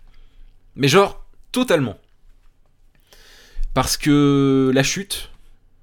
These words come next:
du film, c'est clairement une chute à la, euh, à la Conte de la Crypte. Encore une fois, sans aucun spoil, hein, les Contes de la Crypte, il y a plein de fins différentes. Je vois pas comment vous pourriez deviner quoi que ce soit, euh, juste avec ces infos-là.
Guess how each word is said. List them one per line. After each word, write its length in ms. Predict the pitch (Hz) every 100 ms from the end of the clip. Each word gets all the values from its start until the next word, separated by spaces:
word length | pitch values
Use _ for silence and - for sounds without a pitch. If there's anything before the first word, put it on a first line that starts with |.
| _ 143 -
du 160 | 107
film, 400 | - 139 156 101 - -
c'est 720 | - - - 113 110 107 107
clairement 300 | - 117 131
une 100 | 127
chute 340 | - - 127 113
à 100 | 101
la, 240 | 104 104
euh, 500 | 95 90 87 82 - - -
à 140 | 95
la 100 | 98
Conte 180 | - 110
de 80 | 104
la 100 | 95
Crypte. 340 | 95 95 - -
Encore 220 | 92 95
une 40 | 95
fois, 120 | 110
sans 180 | 101 98
aucun 140 | 104
spoil, 280 | - 120 110
hein, 60 |
les 100 | 104
Contes 140 | 95 95
de 60 |
la 100 | 92
Crypte, 220 | 92 110 -
il 20 |
y 20 |
a 40 |
plein 160 | - 98
de 60 | 98
fins 120 | 104
différentes. 420 | 98 101 101 117 - - -
Je 60 |
vois 120 | 98 85
pas 100 | 101
comment 260 | 107 104
vous 120 | 107
pourriez 300 | 98 101 104
deviner 320 | 101 95 101 98
quoi 140 | 101
que 60 | -
ce 120 | 104
soit, 240 | - 107
euh, 520 | 95 90 87 87 95 -
juste 260 | 92 95 -
avec 180 | 92 -
ces 160 | 90
infos-là. 320 | 90 - 95